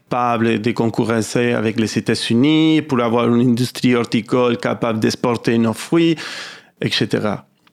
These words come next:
Mais les discours, il y a un discours paternaliste. On aide ces pauvres travailleurs qui viennent ici pour, parce que chez eux, ils n'ont pas de travail, donc nous, on les aide, et,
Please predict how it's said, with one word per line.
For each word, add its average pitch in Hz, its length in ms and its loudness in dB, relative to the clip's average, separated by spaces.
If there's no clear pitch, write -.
Mais 143 380 0
les 127 180 2
discours, 147 540 2
il 123 60 2
y - 20 2
a 120 60 0
un 123 40 4
discours 131 460 0
paternaliste. 123 960 0
On 131 280 2
aide 139 340 0
ces - 240 -2
pauvres 135 540 0
travailleurs 123 920 0
qui 135 160 2
viennent 120 320 4
ici 123 720 2
pour, 123 420 2
parce 120 120 -2
que 117 320 0
chez - 180 0
eux, 131 420 2
ils 120 100 2
n'ont 113 80 0
pas 120 180 0
de 120 60 2
travail, 123 680 0
donc 120 240 0
nous, 120 140 2
on 131 240 4
les 117 380 0
aide, 123 440 0
et, 117 240 2